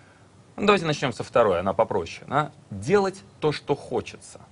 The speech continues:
Взять на себя риск и ответственность все больше реализовывать свои желания. И тут у нас есть инструмент. Наша задача — действовать в направлении желания –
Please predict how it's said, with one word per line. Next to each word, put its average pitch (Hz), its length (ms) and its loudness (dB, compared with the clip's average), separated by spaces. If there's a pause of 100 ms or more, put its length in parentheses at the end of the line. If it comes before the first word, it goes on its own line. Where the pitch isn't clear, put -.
(640)
Взять 160 260 4
на 147 60 -2
себя 131 240 0
риск 147 320 -2
и 127 80 -2
ответственность 160 640 -2
все - 280 -2
больше 135 540 2 (140)
реализовывать 107 580 -2
свои 113 300 -4
желания. 104 500 -6 (960)
И 147 320 2
тут 226 220 -2
у 151 40 0
нас 151 220 0
есть 131 180 -6
инструмент. 180 560 -2 (1120)
Наша 135 240 -2
задача — 143 480 2 (1040)
действовать 143 720 -6
в 113 120 -8
направлении 120 420 -2
желания – 175 500 0